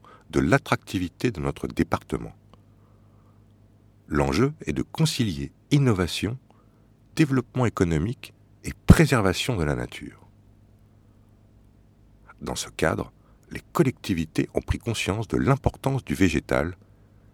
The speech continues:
qui améliore le cadre de vie des habitants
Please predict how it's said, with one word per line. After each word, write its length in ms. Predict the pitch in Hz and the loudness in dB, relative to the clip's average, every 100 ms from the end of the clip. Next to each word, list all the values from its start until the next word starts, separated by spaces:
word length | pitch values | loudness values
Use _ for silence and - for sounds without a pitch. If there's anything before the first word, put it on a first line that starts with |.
| _ - _ _ _ | _ -20 _ _ _
qui 160 | - - | -16 -2
améliore 480 | - 98 71 98 98 | 0 2 0 -2 -2
le 80 | 62 | -8
cadre 380 | - - 123 98 | -2 2 2 2
de 80 | |
vie 160 | 80 78 | 0 0
des 160 | 87 78 | 0 0
habitants 440 | 64 - 62 - | 0 -4 -8 -10